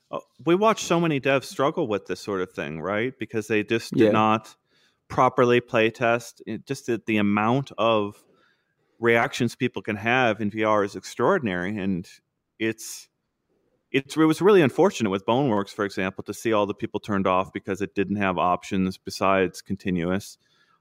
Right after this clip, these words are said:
Speaker 1: Uh, but
Speaker 2: Hmm.
Speaker 1: it's understandable because that game design is so physical. Like,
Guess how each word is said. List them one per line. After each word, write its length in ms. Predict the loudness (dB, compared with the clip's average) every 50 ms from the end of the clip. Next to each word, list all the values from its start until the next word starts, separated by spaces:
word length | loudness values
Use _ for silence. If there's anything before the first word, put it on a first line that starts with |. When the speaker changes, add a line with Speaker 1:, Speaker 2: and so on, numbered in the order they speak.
| _ _ 2
Speaker 1:
Uh, 320 | 4 4 6 6 4 4 6
but 120 | 6 6 6
Speaker 2:
Hmm. 20 | 6
Speaker 1:
it's 100 | 6 6
understandable 580 | 4 4 4 2 2 4 4 4 4 4 4 2
because 220 | 0 -2 -2 -2
that 120 | 0 0
game 200 | 2 2 2 2
design 300 | 2 2 0 0 0 0
is 120 | 0 -2 -4
so 260 | -2 2 2 2 2
physical. 560 | 2 2 0 0 0 -4 -4 -4 -6 -6 -6 _
Like, 200 | -4 -4 -4